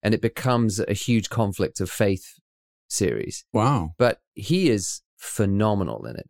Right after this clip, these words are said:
Speaker 1: So good. I heard, I heard an interview on Marc Maron where he was chatting, which is a really worthwhile interview to listen to as well, because his mom passed away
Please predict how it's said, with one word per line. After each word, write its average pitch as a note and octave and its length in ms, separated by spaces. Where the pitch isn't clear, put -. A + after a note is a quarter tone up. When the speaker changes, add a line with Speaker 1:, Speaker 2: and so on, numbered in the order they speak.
Speaker 1:
So B2 300
good. G#2 260
I G#2+ 120
heard, B2+ 180
I - 100
heard B2 200
an A2+ 80
interview G#2 440
on G2 80
Marc F#2+ 240
Maron G#2 380
where G2 120
he F#2+ 140
was F#2 220
chatting, F#2 460
which C#3+ 160
is D3+ 140
a C3 60
really D#3 280
worthwhile A#2 400
interview G#2 320
to - 120
listen G2+ 240
to - 120
as F#2+ 140
well, A#2 320
because A#2 440
his A#2+ 220
mom C3+ 400
passed G2+ 340
away D2+ 260